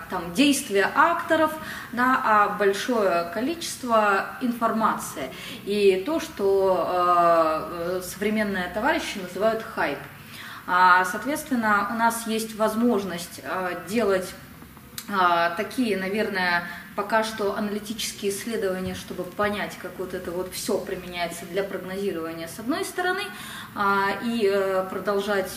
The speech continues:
уже это несколько в такой университетской научной логике. А, и, м, с другой стороны, мы вышли, опять же, на котлах на, а, вторую часть, а, которая, а,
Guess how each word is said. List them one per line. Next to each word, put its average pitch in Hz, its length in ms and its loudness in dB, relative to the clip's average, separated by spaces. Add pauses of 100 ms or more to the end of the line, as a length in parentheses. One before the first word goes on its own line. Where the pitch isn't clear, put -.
(140)
уже 202 220 -4
это 185 240 4
несколько 185 720 -4
в - 20 -16
такой 175 460 -4
университетской 185 1040 -4
научной 196 520 -4
логике. 185 580 -2 (460)
А, 185 500 2 (380)
и, 262 640 4 (120)
м, 214 340 0 (540)
с 202 140 -2
другой 233 340 2
стороны, 254 380 0
мы 247 160 4
вышли, 220 360 -2
опять 208 460 0
же, 214 80 -4
на 196 100 -4
котлах 277 560 0
на, 214 340 4 (480)
а, 196 260 4
вторую 226 520 2
часть, 370 520 2
а, 180 380 0
которая, 214 720 2
а, 185 600 0